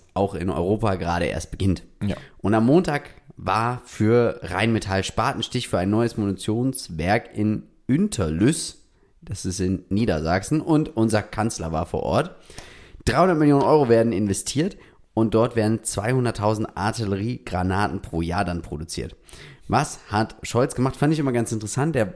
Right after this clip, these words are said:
Speaker 1: hat sich ja nie so wirklich zur Bundeswehr geäußert, et cetera pp., aber er nutzte den Spatenstich für, wie die Presse schreibt,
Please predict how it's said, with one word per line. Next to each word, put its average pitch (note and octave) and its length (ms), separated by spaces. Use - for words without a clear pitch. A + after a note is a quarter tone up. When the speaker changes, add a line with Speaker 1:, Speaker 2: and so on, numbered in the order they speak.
Speaker 1:
hat C#3 160
sich C3 140
ja C3+ 80
nie D#3+ 140
so C3 160
wirklich D#3+ 360
zur A#2 100
Bundeswehr C3+ 480
geäußert, C3 540
et A#2 100
cetera B2 300
pp., A2+ 460
aber A2 320
er F#2+ 120
nutzte G#2+ 280
den F2 140
Spatenstich F2+ 720
für, A2+ 440
wie G2+ 120
die F#2+ 120
Presse F#2 360
schreibt, F2 320